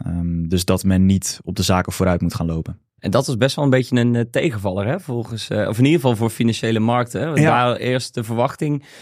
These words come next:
Speaker 2: wel wat anders lag, toch?
Speaker 1: Ja, wij herhalen het hier volgens mij echt al heel erg vaak. <laughs> Dat, eh, dat de markt echt uit zit te kijken naar renteverlagingen. En dat wordt ook wel ingeprijsd. Daar houdt men rekening mee dat het op een gegeven moment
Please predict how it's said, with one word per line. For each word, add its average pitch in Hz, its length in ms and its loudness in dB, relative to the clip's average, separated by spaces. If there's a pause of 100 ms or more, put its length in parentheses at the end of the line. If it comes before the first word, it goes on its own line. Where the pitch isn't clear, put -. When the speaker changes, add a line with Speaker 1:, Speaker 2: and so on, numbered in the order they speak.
(180)
Speaker 2:
wel 135 260 4
wat 143 140 0
anders 156 300 -2
lag, 92 200 -6
toch? - 300 -8
Speaker 1:
Ja, 104 240 2
wij 107 220 4
herhalen 104 480 2
het 101 140 0
hier 104 160 0
volgens 101 240 -6
mij 101 160 0
echt - 140 -8
al 101 80 -2
heel 107 180 0
erg 98 160 -6
vaak. 104 420 0
<laughs> 123 120 0
Dat, - 240 -4
eh, 101 180 0
dat 98 160 -2
de 117 60 2
markt 120 300 4
echt 127 180 -2
uit 135 200 2
zit 113 120 -2
te - 60 -4
kijken 113 320 0
naar 101 140 0
renteverlagingen. 104 720 0
En 87 60 -4
dat 87 80 -4
wordt 90 160 -6
ook 90 80 -6
wel - 80 -6
ingeprijsd. 104 720 2
Daar - 100 -6
houdt 95 180 -4
men 92 140 2
rekening 107 420 2
mee 95 200 0
dat 92 100 -4
het - 160 -12
op - 60 -16
een - 80 -8
gegeven - 220 -2
moment 101 180 -2